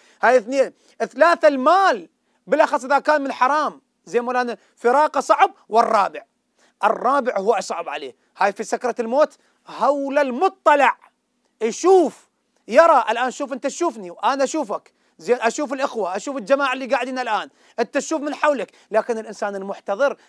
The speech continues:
بمجرد أن يأتي ملك الموت شو يشوف؟ يشوف ال-، الدنيا ويشوف الآخرة، يشوف النوعين،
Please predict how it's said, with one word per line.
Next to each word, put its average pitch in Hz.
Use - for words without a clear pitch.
بمجرد 220
أن 226
يأتي 262
ملك 262
الموت 262
شو -
يشوف؟ 247
يشوف 180
ال-، 208
الدنيا 233
ويشوف 208
الآخرة، 139
يشوف 226
النوعين، 247